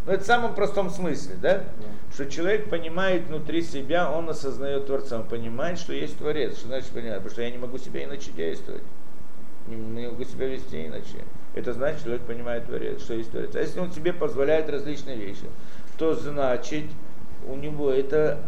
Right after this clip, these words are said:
Speaker 1: а, понимание Творца, оно недостаточно.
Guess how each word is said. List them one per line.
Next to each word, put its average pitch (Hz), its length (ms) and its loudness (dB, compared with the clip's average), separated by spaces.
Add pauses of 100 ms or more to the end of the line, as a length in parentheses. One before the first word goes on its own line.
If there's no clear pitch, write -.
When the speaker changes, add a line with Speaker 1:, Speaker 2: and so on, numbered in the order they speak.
Speaker 1:
а, 131 80 0
понимание 131 600 0
Творца, 113 600 0
оно 110 440 0
недостаточно. 156 880 0